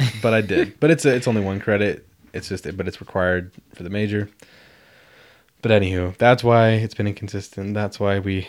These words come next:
Speaker 1: lied to you last week about a What About episode this week.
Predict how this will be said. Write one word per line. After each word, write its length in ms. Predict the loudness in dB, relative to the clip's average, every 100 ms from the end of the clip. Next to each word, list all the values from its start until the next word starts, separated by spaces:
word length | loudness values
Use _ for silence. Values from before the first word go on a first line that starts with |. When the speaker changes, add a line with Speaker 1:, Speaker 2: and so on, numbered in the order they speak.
| -12 -6
Speaker 1:
lied 300 | -2 -2 -2
to 100 | -6
you 80 |
last 240 | -6 -8 -10
week 160 | -12
about 180 | -10 -10
a 40 | -8
What 120 | -8
About 200 | -6 -6
episode 320 | -8 -10 -10
this 240 | -4 -4 0
week. 320 | 0 0